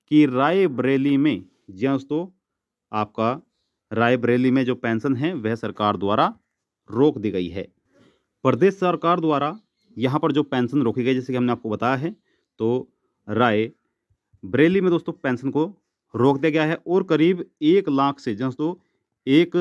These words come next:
लाख से अधिक पेंशन धारकों की पेंशन रोकी गई है। अब यह पेंशन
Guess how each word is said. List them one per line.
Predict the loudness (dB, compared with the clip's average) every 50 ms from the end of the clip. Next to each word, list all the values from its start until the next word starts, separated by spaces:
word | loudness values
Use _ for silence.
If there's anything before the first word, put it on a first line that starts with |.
| -2 -2 -6 _ _
लाख | -6 -4 0 2 2 2 2 0 -4
से | -8 -4 -2 -2 -2 -2 -4 -8
अधिक | -6 -2 -2 -2 -2 -2
पेंशन | -4 -4 -4 -2 -2 -4
धारकों | -4 -4 -4 -4 -4
की | -4 -4
पेंशन | -4 -2 -4 -4 -2 -4 -6 -6 -6 -10 _ _ _ -4
रोकी | -4 -4 -4 -6
गई | -8 -8
है। | -8 -10 -14 _ _ _ _ _ _ _ -20 -20 _ -2 -2
अब | 2 4 4
यह | 4 4
पेंशन | 4 0 0 2 0 -2